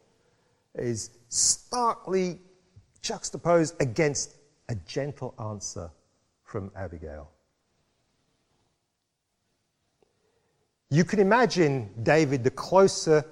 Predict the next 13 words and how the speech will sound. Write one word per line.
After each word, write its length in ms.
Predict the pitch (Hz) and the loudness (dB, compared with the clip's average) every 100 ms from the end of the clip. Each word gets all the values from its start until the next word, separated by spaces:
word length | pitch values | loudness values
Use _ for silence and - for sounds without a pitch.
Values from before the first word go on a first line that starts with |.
| - - - | -20 -20 -6
he 120 | 147 | -4
got 360 | 107 95 139 - | -2 0 0 -2
to 80 | 113 | -6
Nabal's 380 | 107 117 107 101 | -4 -2 -4 -6
property, 540 | - 98 90 - 82 _ _ _ _ _ _ _ _ _ _ _ _ - _ _ _ - | -12 -14 -14 -14 -16 _ _ _ _ _ _ _ _ _ _ _ _ -20 _ _ _ -8
the 120 | 107 | -2
more 340 | 131 143 147 - - - | 0 2 2 0 -6 -2
angry 640 | 170 170 143 120 101 85 - _ _ _ _ _ - | 0 0 0 0 -2 -6 -14 _ _ _ _ _ -8
and 320 | 98 107 123 | -6 -2 4
riled 440 | 156 156 143 131 | 6 6 4 2
up 180 | 120 - | -2 -2
he 80 | 101 | -10
became. 560 | 95 - 92 85 73 | -10 -10 -10 -10 -14